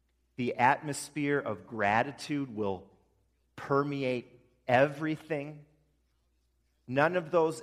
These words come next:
attitudes or actions that sometimes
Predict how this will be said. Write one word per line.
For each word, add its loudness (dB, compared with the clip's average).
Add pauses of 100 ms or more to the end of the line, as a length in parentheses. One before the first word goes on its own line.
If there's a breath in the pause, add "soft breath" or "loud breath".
attitudes -2
or -4
actions -6
that -4 (160)
sometimes -8